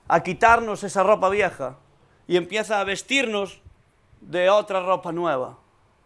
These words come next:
Porque nosotros, por más vida que tengamos,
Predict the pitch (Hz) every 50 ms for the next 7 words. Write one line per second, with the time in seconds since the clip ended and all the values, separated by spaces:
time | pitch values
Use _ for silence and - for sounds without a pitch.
0 | _ _ _ _ _ _ _ _ _ - 190 185 - 196 190 190 180 185 226 254
1 | 247 247 214 202 196 170 - - _ _ _ - 185 180 190 214 233 240 233 254
2 | 277 269 262 226 233 226 208 208 202 202 226 214 180 156 143 139 139 -